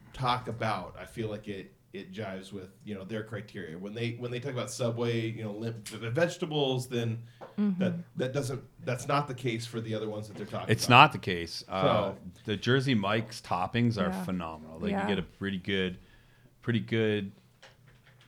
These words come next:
Speaker 3: like, a, assortment of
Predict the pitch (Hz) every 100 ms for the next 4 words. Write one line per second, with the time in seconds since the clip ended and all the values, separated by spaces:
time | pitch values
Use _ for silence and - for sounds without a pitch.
0 | _ _ - 82 78 - - _ _ 92
1 | 95 92 90 - - 110 110 104 95 95
2 | 90 82 -